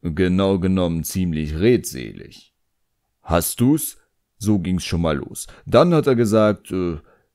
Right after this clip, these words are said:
„Wie hast du? Nein, lass nur. Gib mir es einfach.“ Er war schrecklich aufgeregt und ganz außer Puste. Dann hat er die Kohle rausgeholt. Das war alles? Um was für einen Gegenstand ging es?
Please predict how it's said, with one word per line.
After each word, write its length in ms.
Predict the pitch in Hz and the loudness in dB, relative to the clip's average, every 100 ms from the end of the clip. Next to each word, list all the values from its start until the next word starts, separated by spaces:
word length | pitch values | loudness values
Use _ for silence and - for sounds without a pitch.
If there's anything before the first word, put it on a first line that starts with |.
| - | -12
„Wie 340 | 104 120 107 | 0 4 6
hast 260 | 107 104 - | 4 0 0
du? 300 | 113 95 - _ _ | 2 2 -2 _ _
Nein, 440 | - 107 80 57 - _ | -2 0 0 -2 -16 _
lass 360 | 104 104 95 - | 2 2 2 -6
nur. 260 | 73 - - _ _ _ - | -10 -12 -20 _ _ _ -6
Gib 240 | 117 160 143 | 0 2 4
mir 160 | 113 | 2
es 180 | 87 - | 2 -4
einfach.“ 580 | 82 82 - - - _ _ _ _ _ _ _ _ - | -10 -10 -10 -12 -12 _ _ _ _ _ _ _ _ -4
Er 160 | 85 80 | -2 0
war 140 | 82 | -2
schrecklich 460 | - 117 120 101 120 | 2 0 2 2 4
aufgeregt 520 | 156 - 92 87 - | 4 0 -4 -4 -2
und 280 | 87 82 _ - | -2 -4 _ -6
ganz 220 | 85 71 | -4 -4
außer 240 | 76 76 | -4 -4
Puste. 520 | 73 147 156 - 76 - _ - | 2 2 2 -4 -8 -8 _ -8
Dann 400 | 101 135 202 180 | 0 2 2 2
hat 180 | 147 - | 2 4
er 140 | 139 | 2
die 140 | 127 131 | 2 -2
Kohle 340 | - 98 76 | 0 0 0
rausgeholt. 840 | 64 60 - - 73 71 - - _ _ _ _ _ _ _ _ | -6 -10 -14 -10 -10 -10 -12 -20 _ _ _ _ _ _ _ _
Das 240 | - 82 98 | -4 -2 2
war 140 | 95 | 2
alles? 500 | 85 101 135 - _ _ _ _ _ - | 2 0 -2 -8 _ _ _ _ _ -6
Um 160 | 104 110 | 2 2
was 160 | 127 | 2
für 140 | 135 123 | 0 2
einen 160 | 127 | 4
Gegenstand 480 | 120 143 139 127 117 | 4 2 0 -2 0
ging 200 | 175 135 | 0 -2
es? 200 | 76 | -4